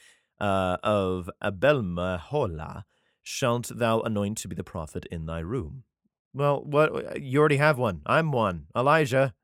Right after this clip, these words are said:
I, me. Why not me, motherfucker? Uh, "And it shall come to pass that him that escapeth the sword of Hazael shall Jehu slay, and him that escapeth from the sword of Jehu shall Elisha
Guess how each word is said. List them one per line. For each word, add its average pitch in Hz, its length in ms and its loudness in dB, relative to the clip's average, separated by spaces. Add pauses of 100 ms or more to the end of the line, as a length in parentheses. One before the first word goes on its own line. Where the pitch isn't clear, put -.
I, 135 300 2
me. 151 720 0 (240)
Why 143 160 4
not 160 180 4
me, 160 600 0
motherfucker? 139 600 0 (720)
Uh, 90 460 -2
"And 117 140 -2
it 131 100 -4
shall 143 220 0
come 156 160 -2
to 196 80 -2
pass 82 400 -6
that 95 160 -4
him 85 380 -8
that 80 100 -8
escapeth 127 440 -10
the 147 100 -8
sword 90 380 -8
of - 120 -14 (160)
Hazael 87 640 -6 (280)
shall 104 280 -4
Jehu 101 380 -6
slay, 95 640 -8 (400)
and 92 240 -4
him 143 400 -2
that 80 120 -8
escapeth 82 420 -8
from 90 120 -8
the 80 60 -6
sword 95 320 -4
of 82 100 -10
Jehu 131 480 -8
shall - 420 -8
Elisha 190 600 -10